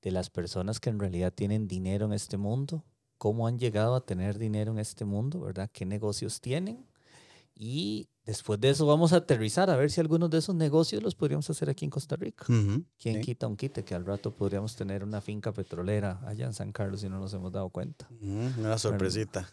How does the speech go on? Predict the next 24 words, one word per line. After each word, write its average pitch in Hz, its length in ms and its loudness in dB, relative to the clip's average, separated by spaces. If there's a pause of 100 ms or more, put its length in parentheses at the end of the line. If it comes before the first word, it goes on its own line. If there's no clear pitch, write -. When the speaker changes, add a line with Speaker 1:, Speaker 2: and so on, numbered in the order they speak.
Speaker 1:
Una 98 180 -2
sorpresita, 92 680 -2
así 92 220 -2
es. 120 180 0
Entonces, 123 680 0 (560)
Comencemos 131 1300 4
en 110 140 4
este 104 500 2 (180)
podcast. 104 680 0
Estás 101 80 -2
Speaker 2:
Adelante. 98 260 6
Speaker 1:
muerto, 123 440 8
estás 127 240 2
muerto 147 280 6
de 151 100 6
risa 156 280 4
porque 175 200 0
tenés 131 360 -2
que 160 160 0
a, 101 300 0
a 104 120 0
mil 131 260 0
máscaras 147 540 0
hoy 131 360 -2